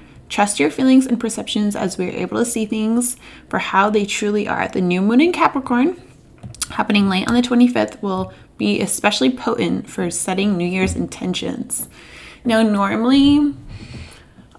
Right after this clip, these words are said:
I pay attention to the moon cycles. Like, I have weird things, like, I don't pick up bartending shifts on the new moon. Like, hell to the no. I'm not going in there. It's always a shit show. I always go in the following morning, and I've heard stories about what happened the night before, and I'm like, "Yeah,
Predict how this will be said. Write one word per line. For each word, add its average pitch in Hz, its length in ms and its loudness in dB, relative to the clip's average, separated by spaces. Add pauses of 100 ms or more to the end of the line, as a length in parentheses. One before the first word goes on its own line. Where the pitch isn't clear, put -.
I 339 80 6
pay 330 140 4
attention 320 380 2
to 294 100 2
the 269 100 4
moon 208 260 4
cycles. 208 420 2
Like, 202 120 -4
I 190 40 2
have 202 180 2
weird 185 220 2
things, 170 220 2
like, 156 260 0
I 175 140 2
don't 175 560 0
pick 202 200 -2
up 202 100 -2
bartending 165 420 0
shifts 165 260 -4
on 170 100 2
the 165 100 2
new 160 140 2
moon. 156 360 0
Like, 165 320 -4 (260)
hell 185 520 4
to 208 120 -4
the 202 120 4
no. 170 460 2 (220)
I'm 175 180 0
not 175 160 0
going 175 220 0
in 170 80 2
there. 170 180 0
It's - 260 -8
always 175 300 2
a 180 40 -2
shit - 260 -4
show. 170 500 -2
I 180 220 -4
always 180 240 2
go 180 200 0
in 175 160 -2
the 170 80 -6
following 170 360 -2
morning, 175 280 -2
and 175 80 -4
I've 165 140 -2
heard 175 280 -4
stories 165 360 -2
about 165 240 -2
what 165 140 0
happened 160 260 -4
the 165 60 -4
night 156 160 -8
before, - 180 -8
and 180 80 -4
I'm 190 60 -4
like, 220 180 0
"Yeah, 262 240 0